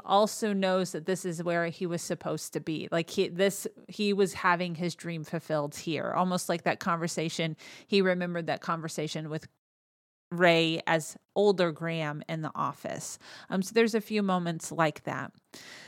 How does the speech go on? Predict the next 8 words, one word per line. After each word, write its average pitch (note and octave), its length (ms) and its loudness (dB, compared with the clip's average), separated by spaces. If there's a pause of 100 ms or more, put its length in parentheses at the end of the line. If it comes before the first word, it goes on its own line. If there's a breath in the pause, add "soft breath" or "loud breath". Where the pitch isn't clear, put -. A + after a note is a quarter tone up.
(100)
So C#4 500 10
the C#4 180 4
next D4+ 260 6
day, A3+ 280 6
Annie's A3 260 2
brother G3 240 6
shows F#3 320 2
up, C#3 220 0